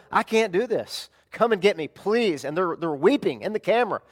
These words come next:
They're saying, "I never realized how utterly alone I am." And I'm thinking,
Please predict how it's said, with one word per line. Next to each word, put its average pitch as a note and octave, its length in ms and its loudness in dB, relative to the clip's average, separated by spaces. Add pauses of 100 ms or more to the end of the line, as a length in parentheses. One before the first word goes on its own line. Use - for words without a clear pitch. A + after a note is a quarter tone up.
(140)
They're D3+ 80 -6
saying, F3 240 -4
"I C#3+ 120 -2
never F#3+ 360 4
realized E3 540 2
how C#3 160 -4
utterly D#3+ 340 0
alone C#3 300 -2
I A#2 140 -4
am." G#2+ 120 -10
And B2 80 -6
I'm E3 80 -4
thinking, D#3 480 -6